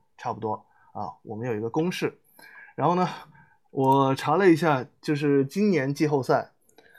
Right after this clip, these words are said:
今年季后赛，然后套用这个公式呢，呃，广东这边排在队内第一的是赵睿，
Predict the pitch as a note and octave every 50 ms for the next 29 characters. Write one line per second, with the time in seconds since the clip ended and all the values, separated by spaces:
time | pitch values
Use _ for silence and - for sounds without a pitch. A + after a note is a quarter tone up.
0 | - - _ _ - E3+ E3 D#3+ D3+ E3+ D#3 D3+ D3+ C#3+ E3+ D#3+ D3 C3+ B2 B2
1 | B2 C3 C#3+ D3 C#3+ C#3 - - A#3 G#3 F3+ F3 E3 D3 C#3 D#3 C#3+ C3 B2 B2
2 | D3 C#3 C#3+ C#3+ - D3 B2+ B2 A#2 A2 - - - _ _ _ _ _ - C3
3 | B2+ B2 B2 B2 B2 A#2+ A#2+ A#2+ A#2 - C3+ A#2 A2+ A#2 A#2+ E3+ F3 F#3 F#3+ F#3+
4 | F#3 F#3 D#3 D3 C#3+ C#3+ C#3+ D3 D3+ - _ _ - _ _ _ _ _ _ _
5 | _ _ _ _ _ _ - - C3 C3 D3+ D3+ F#3 F3 D#3+ D3 - G3+ F#3+ E3+
6 | F3 F3 D#3 C#3+ D3 G3 F#3 E3 E3 F3 F#3 E3 C3+ A2+ - - D3+ B2+ A#2+ -
7 | C3 B2 B2+ C3+ - -